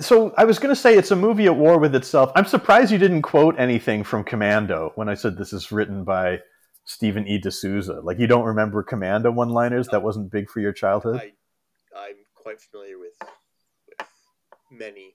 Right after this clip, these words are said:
Speaker 2: many one-liners from, from Commando.
Speaker 1: Okay.
Speaker 2: I'm not gonna
Speaker 1: Yeah,
Speaker 2: steal
Speaker 1: so, like
Speaker 2: Hudson Hawk's thunder with Commando.
Speaker 1: Okay. But I, I bring it up to say, um, I mean, I want our audience to know, like, this was written by the guy who wrote things like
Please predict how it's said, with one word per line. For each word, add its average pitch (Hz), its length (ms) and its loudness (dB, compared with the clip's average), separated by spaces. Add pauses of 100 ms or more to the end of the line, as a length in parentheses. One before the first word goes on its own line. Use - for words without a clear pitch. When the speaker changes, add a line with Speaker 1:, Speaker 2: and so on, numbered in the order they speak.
Speaker 2:
many 104 280 -20
one-liners 95 760 -20
from, 110 120 -20 (220)
from 110 100 -20 (120)
Commando. 104 300 -20 (340)
Speaker 1:
Okay. 98 220 -6 (420)
Speaker 2:
I'm 440 80 -10
not 453 100 -12
gonna 285 120 0
Speaker 1:
Yeah, - 140 0
Speaker 2:
steal 247 100 -4
Speaker 1:
so, 196 60 2
like 165 80 2
Speaker 2:
Hudson 185 200 -4
Hawk's 175 320 -10
thunder 131 420 -12 (720)
with 120 200 -16
Commando. 113 360 -18 (320)
Speaker 1:
Okay. 175 240 0 (640)
But 247 280 4
I, - 120 0 (100)
I 208 80 6
bring 220 240 0
it 294 100 2
up 269 140 2
to 196 100 4
say, 147 540 2 (340)
um, 117 560 2 (200)
I 151 60 2
mean, 170 160 2
I 160 120 6
want 190 240 6
our 180 120 8
audience 147 420 6
to - 100 -8
know, 107 320 4
like, 98 260 -2
this 135 160 0
was 120 160 -2
written 170 280 2
by 156 160 6
the 135 100 2
guy 127 240 6
who 120 120 0
wrote 120 300 2
things 110 460 -6
like 104 340 -2